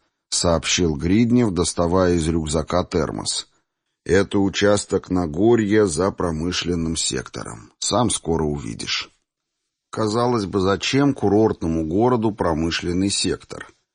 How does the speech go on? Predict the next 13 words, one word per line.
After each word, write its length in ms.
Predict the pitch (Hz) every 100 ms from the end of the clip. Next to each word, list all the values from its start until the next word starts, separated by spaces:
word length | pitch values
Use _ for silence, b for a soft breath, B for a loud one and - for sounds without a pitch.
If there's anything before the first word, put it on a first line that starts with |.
| -
Максимум 680 | 92 123 131 - 104 90 80
завод 440 | 95 98 117 123
по 120 | 98
производству 800 | 80 98 98 87 101 98 - 85
пива 360 | 73 117 113 85
или 360 | - 92 95
чачи. 520 | 95 - 65 - - - _ _ _ _ _ -
К 60 |
сожалению, 760 | - 98 87 92 135 160 156 147
промышленность 840 | - 101 110 117 - 98 90 85 -
в 60 |
Фазисе 600 | - 110 127 120 120 -
была, 480 | 98 117 104 82 65